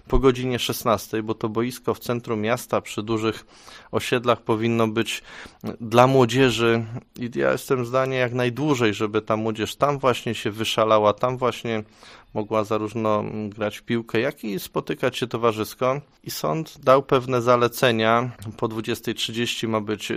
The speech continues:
cały obiekt zamknięty, ma być wygrodzony, e, teren w bezpośrednim sąsiedztwie, e, sąsiadki, której przeszkadzają te hałasy. E, ja przyjąłem to jako element tymczasowy, bo to jest, mm,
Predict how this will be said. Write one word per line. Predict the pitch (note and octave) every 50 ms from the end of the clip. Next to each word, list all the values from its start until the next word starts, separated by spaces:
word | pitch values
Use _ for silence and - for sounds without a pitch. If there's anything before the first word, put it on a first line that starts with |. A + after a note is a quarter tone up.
| A2
cały | - - A2+ A2 G#2+ A2
obiekt | G#2+ G2+ G#2+ G#2+ G2+ G2+
zamknięty, | - G2+ G2+ - - C3+ C#3 C#3+ C#3 - A#2 G#2+
ma | G#2 G2+
być | G2 G2 G#2+ G2+ G2+
wygrodzony, | G#2+ A2+ G#2+ G#2+ A2 A2 G#2+ A2 A#2 A2 A2 A2 A2 A2 A2 G#2+ G#2+ - - - - - - - - - - -
e, | - G#2 G2
teren | - - C3+ C3 C3+ C3 B2+ A#2 A2 A2 G#2+ G#2 G#2 G#2 -
w | - A2
bezpośrednim | G#2+ G#2 B2+ A#2 - - C3 A#2 - - C3+ B2+ B2+ B2+ B2 A2+
sąsiedztwie, | - - A#2+ A2+ - - C3+ C3 B2 - - - - A2+ G#2+ G#2 G#2+ G#2 - - - - -
e, | A#2 A2 G#2 G#2+
sąsiadki, | - - A#2 A2 G#2 - - A2 G#2 - - - G#2+ G2+
której | - - G#2+ G#2+ G#2
przeszkadzają | - - - - - - A#2 G#2+ G#2 G2 G#2+ G#2 G#2+ G#2+ G#2+ G#2+ G#2+
te | G#2 - A2+
hałasy. | - - A#2 A2+ A2+ A2+ A2 G#2 - - B2 B2 B2+ B2+ - - - - - - _ -
E, | A#2+ B2 G#2+
ja | G2+ B2 A#2+ A#2 B2 B2+ C#3+ D3 D3 - - G#2+ G#2+ A2+ - _ -
przyjąłem | - - - C3 C3+ D3 D#3+ D#3 D#3+ D#3 D3 C#3
to | B2+ - - D3 D3+ E3 E3
jako | D3 C3 C3 D3 - - - D3 C#3 C3+ C3+ C3 - - - -
element | A#2 A#2+ B2+ B2+ B2+ B2+ B2 A#2+ A#2+
tymczasowy, | - B2 B2 A#2 - B2 A#2 - - A2 G2 G#2 A#2 A#2+
bo | A#2 A#2
to | - - A#2+
jest, | A#2 A2 - - - A#2+
mm, | A#2 A#2 A#2 A2 G#2+